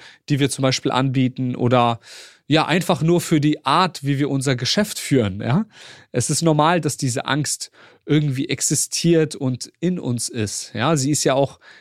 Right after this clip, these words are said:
sag ich mal, auch ein, ein Teil unserer menschlichen Natur, ja. Dennoch ist es wichtig, sich auch immer wieder klar zu machen,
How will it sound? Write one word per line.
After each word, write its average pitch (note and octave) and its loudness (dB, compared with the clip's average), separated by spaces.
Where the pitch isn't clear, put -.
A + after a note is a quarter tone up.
sag D3+ 2
ich C#3+ -4
mal, C#3 2
auch C#3 0
ein, - -2
ein D3 2
Teil F#3 0
unserer D3 0
menschlichen D#3+ 0
Natur, C#3+ 2
ja. E3 0
Dennoch F#3+ 0
ist E3+ -2
es C3+ -4
wichtig, F3 -2
sich D#3+ 0
auch C3+ -4
immer F#3 -2
wieder E3 0
klar F3 0
zu - -4
machen, E3+ -6